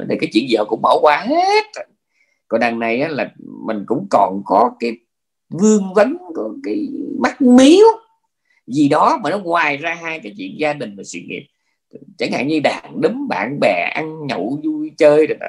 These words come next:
đó, mấy cái đó mê phiền. Chứ còn nếu một cái người trưởng thành mà họ chỉ tập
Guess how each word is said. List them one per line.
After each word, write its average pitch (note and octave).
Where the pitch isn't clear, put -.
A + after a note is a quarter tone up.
đó, -
mấy G3+
cái G#3+
đó A2+
mê G#3
phiền. A2
Chứ -
còn A#2+
nếu G#3
một C#3+
cái F#3
người C3
trưởng C#3+
thành A#2
mà A2+
họ A2+
chỉ F3+
tập -